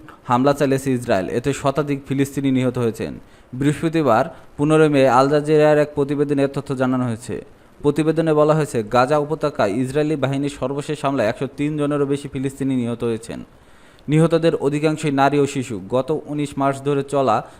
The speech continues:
নিরবিচ্ছিন্ন বোমা হামলার ফলে এই মৃত্যুর সংখ্যা আরও ভয়াবহ রূপ নিয়েছে।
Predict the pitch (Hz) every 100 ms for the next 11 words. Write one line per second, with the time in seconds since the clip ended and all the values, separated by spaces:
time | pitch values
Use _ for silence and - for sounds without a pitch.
0 | - 131 147 147 143 147 131 135 139 147
1 | 147 147 147 120 127 117 151 139 139 139
2 | 147 - 135 131 90 120 135 120 131 135
3 | 135 135 127 127 107 - 64